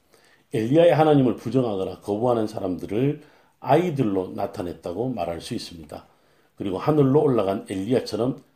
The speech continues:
"대머리 엘리야, 엘리사야, 저주받은 대머리 엘리야야, 엘리사야, 너도 올라가라"고 외쳤던 것이 아닐까요? 그리고 작은 아이들을 어떻게 그렇게 잔인하게 죽일 수 있느냐로 반박할,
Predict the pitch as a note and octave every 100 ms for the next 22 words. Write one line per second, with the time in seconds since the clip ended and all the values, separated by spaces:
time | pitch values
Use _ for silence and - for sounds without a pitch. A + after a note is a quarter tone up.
0 | _ F2 E2+ F#2 F#2+ G2+ E2 E2+ E2 -
1 | F2 G2 A2 A2 G#2 C#3+ F3 - _ _
2 | - G#2+ G#2 A#2 G#2 G2 D3+ F3+ - _
3 | - F2+ F2 F#2+ C#3 A2+ G2 F#2+ G#2+ F#2
4 | F#2 A#2+ C#3 - _ F#2 F#2 A2+ G2 G2
5 | D#3+ E3+ - _ - G2+ B2+ C3 C3+ C#3
6 | B2+ F#2+ F#2 F2 A2+ E3 - _ _ -
7 | F#2 G#2 - F2 D#2 - A2 C3 _ _
8 | - D#2+ F#2+ - D2 D2 - _ _ _
9 | _ _ - D3 C#3+ F#2+ G#2 D#3 D#3+ D3
10 | B2+ G#2 - C#3+ D3 A#2 G#2+ - - F2+
11 | F2+ G#2+ D3+ D3 - D3+ C#3 B2+ G#2 G2+
12 | F2+ F2 F2+ F2+ F#2+ F#2 F#2